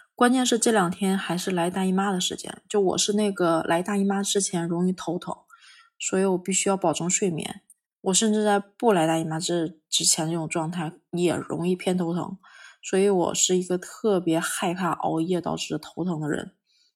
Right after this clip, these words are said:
我会尽量注意不熬夜。但这两天竟然纵容自己，我自己觉得也挺过分的。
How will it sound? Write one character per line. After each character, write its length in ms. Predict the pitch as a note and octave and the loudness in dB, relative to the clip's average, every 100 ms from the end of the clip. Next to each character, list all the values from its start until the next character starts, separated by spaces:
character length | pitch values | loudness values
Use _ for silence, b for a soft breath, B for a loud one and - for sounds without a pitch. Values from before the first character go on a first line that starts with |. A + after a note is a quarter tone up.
| _ - | _ -2
我 80 | |
会 120 | F3+ F#3+ | 2 2
尽 120 | G3+ | 2
量 160 | F#3+ | 2
注 180 | F#3 A3 | 2 2
意 80 | E3+ | 2
不 140 | F3 | 2
熬 100 | D3+ | -2
夜。 260 | - - F#3 - | -4 -8 -6 -4
但 100 | F#3 | 0
这 80 | |
两 160 | G3 F3 | 0 0
天 220 | F#3 F3 | -2 -2
竟 140 | F#3+ E3+ | -2 -2
然 160 | F3 | -2
纵 180 | F#3 F#3 | -2 0
容 180 | D#3 D#3+ | 0 0
自 160 | E3+ | 0
己， 280 | D#3+ - - B B B B | 0 -2 -6 B B B B
我 80 | - | -2
自 180 | G3 F#3 | 0 2
己 60 | |
觉 80 | E3+ | 0
得 100 | E3 | 0
也 80 | F3 | 0
挺 220 | F3+ E3+ | 0 -2
过 120 | E3+ | -4
分 280 | E3 F#3 D#3+ | -2 -2 -4
的。 160 | - | -6